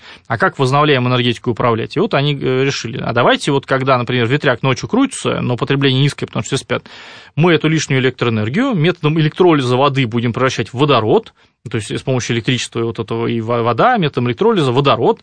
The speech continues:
а с утра все проснулись, а наоборот солнце скрылось, ветер, значит, угас, мы водород обратно в энергию.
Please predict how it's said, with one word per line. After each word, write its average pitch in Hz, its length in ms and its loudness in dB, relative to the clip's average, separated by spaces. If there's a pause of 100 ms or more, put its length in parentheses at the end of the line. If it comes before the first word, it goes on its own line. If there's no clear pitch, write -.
(240)
а 135 100 -2
с - 60 -4
утра 165 220 2
все 156 160 -2
проснулись, 214 560 0
а - 120 -4
наоборот 131 320 0
солнце 139 260 -2
скрылось, 139 340 0
ветер, 131 240 0
значит, 120 260 -4
угас, 233 360 -2
мы 180 460 0
водород 139 480 0
обратно 135 300 0
в 131 80 2
энергию. 113 340 -2